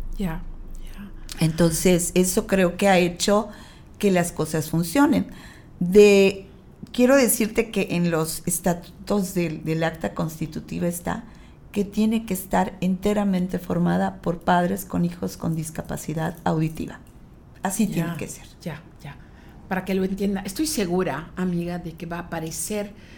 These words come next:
Speaker 1: van a aparecer estas personas. Eh,
Speaker 2: Yo espero que sí.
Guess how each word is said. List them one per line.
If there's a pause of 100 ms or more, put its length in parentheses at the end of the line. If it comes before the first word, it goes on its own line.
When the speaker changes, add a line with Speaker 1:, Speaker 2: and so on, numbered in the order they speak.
(260)
Speaker 1:
van
a
aparecer (320)
estas
personas. (960)
Eh,
Speaker 2:
Yo
espero
que
sí.